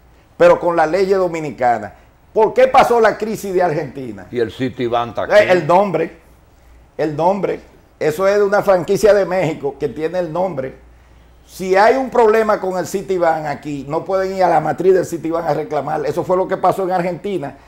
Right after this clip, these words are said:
Speaker 1: que estaban los nombres de todos los bancos. Cuando vino el, el corralito,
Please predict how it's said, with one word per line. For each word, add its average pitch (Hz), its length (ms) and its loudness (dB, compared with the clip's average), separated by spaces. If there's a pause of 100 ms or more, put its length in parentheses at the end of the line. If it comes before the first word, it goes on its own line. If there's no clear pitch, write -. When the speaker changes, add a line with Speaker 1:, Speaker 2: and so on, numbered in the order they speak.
(200)
Speaker 1:
que 165 100 -6
estaban 202 320 2
los 214 100 0
nombres 202 300 2
de 175 100 0
todos 196 240 4
los 175 160 6
bancos. 139 360 2
Cuando 156 240 0
vino 240 260 2
el, 254 240 4
el 175 200 0
corralito, 165 800 2